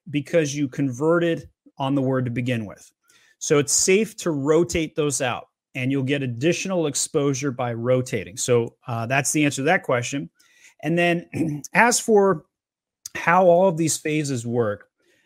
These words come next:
we have a new graphic. I'm really excited about this graphic, by the way. Very brand new graphic about all of our phases.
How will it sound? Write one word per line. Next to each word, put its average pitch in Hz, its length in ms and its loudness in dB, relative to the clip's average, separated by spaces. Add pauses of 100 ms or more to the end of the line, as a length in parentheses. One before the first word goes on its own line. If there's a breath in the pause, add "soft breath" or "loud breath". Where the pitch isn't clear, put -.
(120)
we 151 140 4
have 220 160 8
a 233 60 6
new 208 240 4
graphic. 156 680 4
I'm 131 140 0
really 170 260 6
excited 123 380 0
about 110 160 -2
this 101 160 -10
graphic, 107 340 -4
by 101 140 -8
the 95 80 -12
way. 92 160 -12 (680 soft breath)
Very 214 280 8
brand 185 320 0
new 185 80 -2
graphic 151 640 0
about 127 420 -2 (140)
all 170 260 6
of 147 100 4
our 135 180 2
phases. 117 800 -6